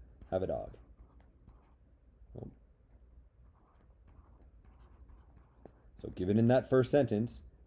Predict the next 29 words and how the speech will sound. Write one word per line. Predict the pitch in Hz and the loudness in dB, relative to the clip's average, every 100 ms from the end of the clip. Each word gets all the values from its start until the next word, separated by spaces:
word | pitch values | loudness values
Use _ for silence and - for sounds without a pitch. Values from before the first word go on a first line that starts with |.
| - | -6
is | 95 95 80 | -2 -2 -2
my | 85 82 | -6 -10
sample | - 90 95 110 117 | -8 -6 -4 -2 0
size | 123 104 117 139 - - - - | 2 4 2 0 -8 -20 -20 -14
and | 78 | -12
my | 73 | -12
sample | - - 104 107 113 | -12 -4 -2 0 -2
proportion. | 110 113 - 87 - - - - - - - - - | -2 -4 -2 -4 -4 -20 -20 -20 -20 -20 -20 -20 -20
And | 71 | -16
then | 76 | -12
what | 78 80 | -6 -6
I | |
might | 82 80 | -6 -6
be | 85 82 | -6 -6
asked | 80 - | -6 -8
to | |
do | 78 165 120 120 123 - - _ _ _ - - - - - - | -2 2 2 2 -4 -12 -20 _ _ _ -20 -20 -20 -20 -20 -16
is | 67 65 71 | -12 -12 -14
create | - 92 90 90 92 92 - | -12 -8 -4 -2 -2 -4 -2
a | 95 95 92 92 92 87 80 | 0 0 0 -2 -2 -6 -6
whatever, | 87 82 78 78 | -4 -4 -6 -8
ninety | 80 80 90 | -8 -6 -6
percent, | - 98 - 101 92 | -4 -4 -4 -4 -6
pick | 95 | -8
whatever | 90 90 87 | -6 -4 -6
confidence | - 87 87 85 | -6 -8 -8 -6
level | 92 87 | -4 -4
you | 87 | -6
want, | 87 117 120 | -2 -2 -2